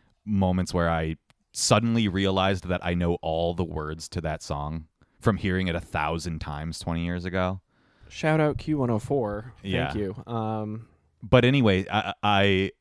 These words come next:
Speaker 1: I should have brought this up before. Uh, yesterday, I was listening to that song on repeat, unironically.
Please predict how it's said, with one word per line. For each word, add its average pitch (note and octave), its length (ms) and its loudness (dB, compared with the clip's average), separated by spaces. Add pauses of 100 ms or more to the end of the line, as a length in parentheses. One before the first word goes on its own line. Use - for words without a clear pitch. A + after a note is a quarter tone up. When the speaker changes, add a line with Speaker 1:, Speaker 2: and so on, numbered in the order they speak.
(180)
Speaker 1:
I G#2 60 0
should F#3+ 160 -8
have C3 100 -6
brought F#2 160 2
this F#2 160 -4
up G2 140 -4
before. G2 560 2
Uh, F#2 280 2
yesterday, G#2+ 680 4
I F2+ 120 2
was F#2 180 2
listening F#2 400 -2
to - 80 -4
that D#2+ 180 -2
song D#2+ 260 -4
on D#2 140 -6
repeat, D#2 400 -6
unironically. D#2 800 -6